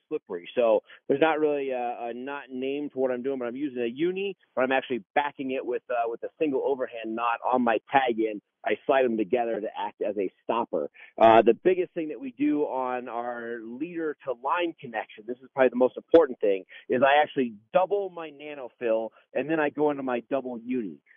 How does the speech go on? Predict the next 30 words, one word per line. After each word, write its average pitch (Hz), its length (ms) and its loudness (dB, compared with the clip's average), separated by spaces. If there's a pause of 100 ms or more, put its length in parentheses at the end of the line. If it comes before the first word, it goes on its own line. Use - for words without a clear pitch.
(140)
Uh, 117 160 8
but 113 120 2
I 113 240 -2 (120)
double 185 360 2
my 151 100 -6
Nanofil 135 640 -6
to 117 180 -20
prevent 120 360 -4
that 110 180 4
line 113 400 0
slip. 98 200 -6
A 98 40 -2
lot 120 240 2
of 156 60 -2
people 135 320 -4
tie 131 160 6
a 117 100 6
regular 131 380 0
double 131 280 -4
uni, 131 300 -8
which 117 160 -8
is 107 100 -20
probably 120 180 0
the 110 40 -6
most 117 160 -2 (100)
common 127 320 2
for 113 140 0
line 123 360 -2
to 113 40 0
leader, 139 460 -4